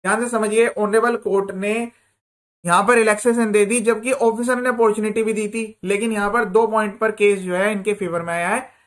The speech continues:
एक तो सेवेंटी फ़ोर के जो, अ, कंडीशंस हैं उसमें जो पॉइंट्स लिखे गए हैं वो प्रॉपरली फॉलो नहीं हुए हैं, क्योंकि जो ऑर्डर पास हुए हैं उसमें फ्रॉड या फिर मिसस्टेटमेंट या suppression of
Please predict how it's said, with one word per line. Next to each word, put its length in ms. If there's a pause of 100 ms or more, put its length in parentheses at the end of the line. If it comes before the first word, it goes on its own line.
(120)
एक 100
तो 80
सेवेंटी 440
फ़ोर 220
के 160
जो, 100 (1080)
अ, 120
कंडीशंस 640
हैं 280
उसमें 420
जो 260 (460)
पॉइंट्स 360
लिखे 320
गए 160
हैं 300 (420)
वो 260
प्रॉपरली 540
फॉलो 300
नहीं 240
हुए 140
हैं, 140
क्योंकि 340 (480)
जो 160
ऑर्डर 480
पास 300
हुए 80
हैं 80
उसमें 460 (460)
फ्रॉड 400
या 200
फिर 180
मिसस्टेटमेंट 880 (360)
या 80
suppression 540
of 120